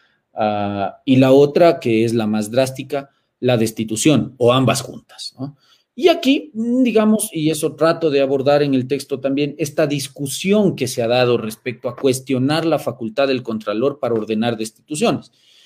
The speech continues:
Eh, yo soy un fiel defensor de esta competencia mientras no se la modifique, de paso, ¿no? Usted revise el artículo cuarenta y ocho de la Ley de la Contraloría,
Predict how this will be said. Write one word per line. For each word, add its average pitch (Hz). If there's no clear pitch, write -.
Eh, 95
yo 165
soy 180
un 165
fiel 175
defensor 160
de 139
esta 139
competencia 139
mientras 113
no 120
se 120
la 117
modifique, 107
de 98
paso, 120
¿no? 117
Usted 120
revise 123
el 123
artículo 117
cuarenta 110
y 113
ocho 120
de 117
la 104
Ley 117
de 120
la 110
Contraloría, 107